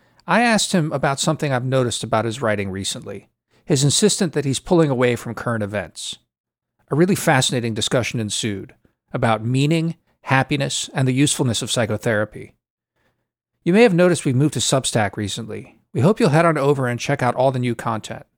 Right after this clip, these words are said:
the essays, debates, and guest writers. Do consider becoming a paying subscriber if, if you're not one yet while you're over there.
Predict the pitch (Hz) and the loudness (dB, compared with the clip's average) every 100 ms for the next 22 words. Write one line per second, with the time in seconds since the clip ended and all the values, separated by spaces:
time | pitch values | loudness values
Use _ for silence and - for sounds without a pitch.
0 | _ 123 120 - 147 135 135 - 120 117 | _ -2 0 0 0 -2 -6 -6 -2 -2
1 | 131 - 120 113 110 - 110 101 95 - | -2 -6 -6 -4 -6 -4 -4 -4 -8 -14
2 | - _ _ _ _ _ _ - 165 190 | -16 _ _ _ _ _ _ 0 2 2
3 | - 165 139 139 139 127 - 185 202 - | 2 2 2 2 2 0 2 2 2 -2
4 | 131 120 110 113 113 139 - 131 - 120 | -2 -2 0 0 -2 -4 -8 -4 0 0
5 | 135 - 123 110 110 104 104 - _ _ | 2 0 -2 -4 -2 -2 -4 -8 _ _
6 | - 131 131 127 127 113 98 85 - | -2 2 4 2 2 0 -4 -8 -16